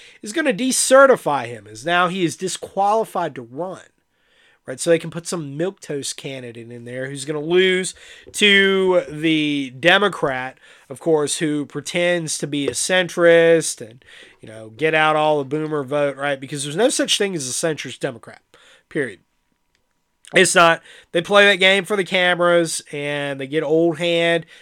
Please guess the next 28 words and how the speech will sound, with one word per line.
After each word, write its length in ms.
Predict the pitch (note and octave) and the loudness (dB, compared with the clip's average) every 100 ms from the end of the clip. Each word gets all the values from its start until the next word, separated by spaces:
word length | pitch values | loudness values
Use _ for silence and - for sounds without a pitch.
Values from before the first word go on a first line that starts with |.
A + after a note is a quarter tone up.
| - _ - | -20 _ -2
uh, 280 | D3 C#3 | 0 0
Democrats 720 | C3+ E3 F3 F3 F3 E3 D#3+ - | 2 4 4 2 2 4 2 -4
from 100 | D#3 | -2
back 200 | D#3 D#3 | -2 -2
in 80 | E3+ | -4
the 40 | |
day 380 | D3+ D3+ D#3 D#3+ | -2 -2 0 0
to 80 | C#3+ | 0
vote 300 | D3 D3+ C3+ | -2 -4 -6
for 640 | D3 C#3+ C#3+ C#3+ C#3+ C#3+ | -10 -6 -4 -4 -2 -4
'em, 100 | C#3 | -6
and, 280 | B2 D3+ G3 _ - | -8 -12 -14 _ -2
"Well, 340 | A#4 A#4 A4 - | 0 0 -2 -4
you 60 | F4+ | -2
know, 300 | D#4 C#4 C#4 | 0 0 -2
I 100 | A3 | -2
like 320 | A3 G3+ - - | -4 -6 -8 -6
apple 300 | D3+ - C3 | -6 -8 -14
pie 420 | - C3 C3 C3+ | -10 -8 -8 -10
and 120 | A#2+ | -12
front 300 | - B2 - | -18 -20 -20
porches, 520 | - C3+ A#2 B2+ B2+ | -16 -14 -14 -16 -18
too." 400 | - C3 G#2+ E2+ _ - - - - - | -16 -16 -16 -20 _ -20 -20 -20 -20 -8
That's 240 | G3+ G3+ G#3+ | 0 0 0
exactly 680 | D#3 B2 C3+ F3 F3 F#3 | -6 -2 4 4 4 0
how 340 | E3 D#3+ D#3+ D#3+ | 2 2 0 0
it 60 | |
works. 520 | D#3 C3+ B2+ - - | -2 -4 -6 -12 -16